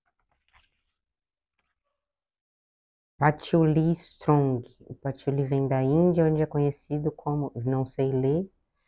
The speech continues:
Ó, óleo de mirra, benefícios e propriedades. Tem laudo técnico do lau-, do óleo essencial de mirra.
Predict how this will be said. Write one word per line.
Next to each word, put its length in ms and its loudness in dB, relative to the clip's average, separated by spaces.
Ó, 160 6
óleo 220 6
de 140 4
mirra, 380 4
benefícios 760 0
e 60 -4
propriedades. 1000 -2
Tem 220 2
laudo 380 6
técnico 840 2
do 120 0
lau-, 340 4
do 220 -2
óleo 220 2
essencial 540 -2
de 140 -8
mirra. 640 -2